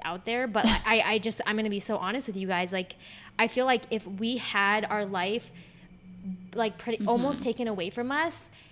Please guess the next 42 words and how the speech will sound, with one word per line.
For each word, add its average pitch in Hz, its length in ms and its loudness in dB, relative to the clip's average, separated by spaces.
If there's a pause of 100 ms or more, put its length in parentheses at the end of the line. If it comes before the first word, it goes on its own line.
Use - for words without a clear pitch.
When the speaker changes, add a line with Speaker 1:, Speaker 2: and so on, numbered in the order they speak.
(480)
Speaker 1:
nothing 220 500 0
else 202 240 -4
would 208 120 -2
matter. 190 360 -2
Speaker 2:
Exactly. 170 640 2
Speaker 1:
You 240 120 2
know 233 120 6
what 254 100 4
I 240 100 2
mean? 214 280 0
And 240 120 0
so 240 120 -2
I 208 100 4
think 240 340 -4
it's 208 200 -2
a, 190 300 4 (480)
a 240 80 2
great 240 280 4
reminder 220 320 2
for 233 140 0
us, 226 180 2
like, 202 160 0
hey, 196 320 0
maybe 202 220 2
we 247 140 4
don't 220 160 4
have 208 160 -6
to 220 60 0
go 202 180 0
through 202 320 -2
this, 240 360 0 (360)
but 220 120 8
we 226 100 8
do 226 140 4
have 240 180 4
to 226 80 2
remind 208 300 4
ourselves, 202 260 0
like, 196 160 -4
we're 226 160 2
so 214 680 4 (260)
privileged, 277 1080 0